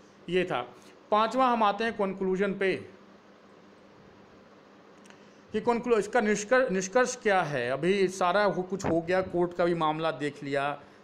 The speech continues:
board भी एडमिट card release नहीं करता है, तो ये अजीब सी condition बनी हुई। इसमें अब student क्या करे? तो मेरी तरफ से तो भाई यही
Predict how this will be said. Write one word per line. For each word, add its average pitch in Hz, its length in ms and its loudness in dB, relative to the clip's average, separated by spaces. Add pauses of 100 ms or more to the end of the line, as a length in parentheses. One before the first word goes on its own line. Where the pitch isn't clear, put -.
(120)
board 170 260 0
भी 170 100 0
एडमिट 165 320 -2
card 156 220 -2
release 147 300 -6
नहीं 143 180 -6
करता 135 360 -4
है, 131 280 -2 (400)
तो 185 120 4
ये 196 140 4
अजीब 185 300 0
सी 214 140 -6
condition 185 480 -4
बनी 175 160 0
हुई। 202 120 -2
इसमें 208 400 -4
अब 196 480 -4
student 202 480 -2
क्या 160 160 2
करे? 147 320 -6 (1500)
तो 233 80 4
मेरी 208 480 2
तरफ 214 260 0
से 214 200 0
तो 220 180 -2
भाई 208 120 2
यही 202 640 2